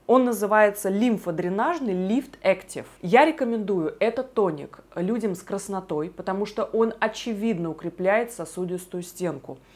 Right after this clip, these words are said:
Я когда им начала пользоваться, вот когда только переехала в Москву,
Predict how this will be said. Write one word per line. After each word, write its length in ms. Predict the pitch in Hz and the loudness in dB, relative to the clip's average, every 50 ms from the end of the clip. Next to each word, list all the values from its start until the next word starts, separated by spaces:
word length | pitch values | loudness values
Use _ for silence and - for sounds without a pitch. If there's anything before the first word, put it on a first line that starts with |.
| - - - - - _ _ | -20 -20 -20 -20 -20 _ _
Я 120 | 247 302 | 6 8
когда 300 | 320 339 302 285 262 247 | 8 6 4 6 6 6
им 80 | 233 214 | 6 4
начала 340 | 208 202 - 208 202 196 185 | 2 0 -2 -2 0 0 0
пользоваться, 720 | 185 - 190 180 165 147 156 160 156 151 151 - - 151 | 0 -2 -2 -2 -2 -2 -2 -2 -2 -2 -4 -6 -10 -10
вот 140 | 156 156 | -10 -8
когда 240 | - 180 160 160 180 | -8 -10 -4 -4 -4
только 260 | 170 - 180 175 - | -2 -2 -4 -6 -6
переехала 500 | 175 - 175 160 170 170 170 - 160 160 | -8 -6 -4 -4 -4 -4 -4 -6 -8 -8
в 60 | 156 165 | -6 -4
Москву, 560 | 165 170 - - - 208 208 240 277 294 | -6 -6 -6 -8 -8 -6 -4 -2 -4 -4